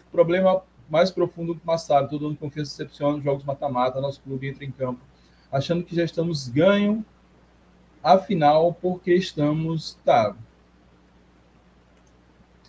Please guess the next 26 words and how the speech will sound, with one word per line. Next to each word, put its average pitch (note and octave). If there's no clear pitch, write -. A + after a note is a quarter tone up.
Vou C#3
salvar C3
isso A#2+
aqui A#2
pra B2+
gente B2
ler A2
depois. F3+
Ah, B2
o C3
treinador D3+
burro D3+
deve C#3+
ir E3+
embora D#3
junto D#3+
com D#3
Samuel, E3
Luizinho D#3+
e E3
André E3+
Lima. C#3+
André F#3
Lima G3+
eu G3+
discordo. A2+